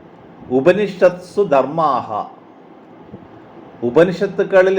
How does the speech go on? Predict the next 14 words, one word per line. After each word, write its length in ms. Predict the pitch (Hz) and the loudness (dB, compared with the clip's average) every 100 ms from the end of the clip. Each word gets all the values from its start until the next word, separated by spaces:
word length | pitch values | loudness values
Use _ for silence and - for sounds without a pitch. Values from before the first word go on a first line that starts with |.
| 156 | 0
എന്തൊക്കെ 360 | 156 170 185 180 | 0 -2 2 2
ധർമ്മങ്ങൾ 420 | 147 165 170 170 170 | 2 0 -2 -2 -2
പ്രതിപാദിച്ചിട്ടുണ്ടോ 960 | 151 135 135 135 127 - - 101 90 104 185 - - - - - - - - | -4 -4 0 0 -2 -12 -16 -14 -10 -8 -10 -14 -20 -20 -20 -20 -20 -18 -2
ഉപനിഷത്ത് 560 | 135 143 156 - 175 - | 2 2 2 -2 -2 -2
പ്രതിപാദിതങ്ങളായ 920 | 151 143 147 147 143 147 151 147 143 147 127 | -2 2 4 2 0 -4 -2 0 0 0 0
ഏതൊക്കെ 240 | 131 147 156 | -2 -4 -4
ധർമ്മങ്ങളുണ്ടോ 760 | 123 117 131 139 127 87 85 101 175 - - - | -2 -2 -2 -2 -2 -4 -6 -6 -8 -10 -18 -12
അതെല്ലാം 460 | 107 127 117 95 123 190 - - - - - - - - 107 127 | -2 0 0 -6 -8 -12 -18 -20 -20 -20 -20 -20 -20 -12 0 0
ആത്മാവിൽ 640 | 151 180 190 190 190 202 220 - - - 143 | 0 -2 0 2 2 -2 -6 -12 -20 -14 -6
മുഴുകിയിരിക്കുന്ന 920 | 135 147 175 185 147 131 127 117 127 196 - - - - - 117 139 | -4 -4 -6 -4 -4 -4 -6 -6 -6 -8 -12 -20 -20 -20 -16 0 2
എന്നിൽ 380 | 160 175 180 117 - - - - - - - - - - - - - - | 4 2 2 0 -6 -14 -20 -20 -20 -20 -20 -20 -20 -20 -20 -20 -20 0
തേ 140 | 147 160 175 175 - 127 | 4 6 4 -2 -8 -4
മയി 260 | 127 139 165 - | -2 -2 -6 -6
സന്തു 460 | 117 113 110 123 | -6 -6 -6 -6